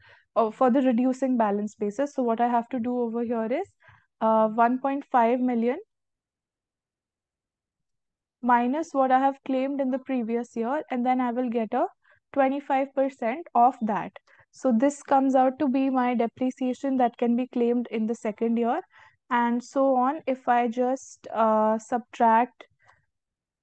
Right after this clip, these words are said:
okay, uh, so one point five million minus all of these amounts now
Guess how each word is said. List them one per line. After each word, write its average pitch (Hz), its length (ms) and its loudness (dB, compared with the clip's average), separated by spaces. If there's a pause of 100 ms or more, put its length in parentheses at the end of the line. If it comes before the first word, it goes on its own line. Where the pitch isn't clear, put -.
(100)
okay, 226 540 -2 (100)
uh, 220 380 2
so 233 260 -4 (240)
one 254 160 0
point 262 240 -4
five 233 400 2
million 262 460 -2
minus 233 500 -4
all 226 220 -2
of 226 140 -2
these 233 220 -4
amounts 220 460 -4
now 214 300 -4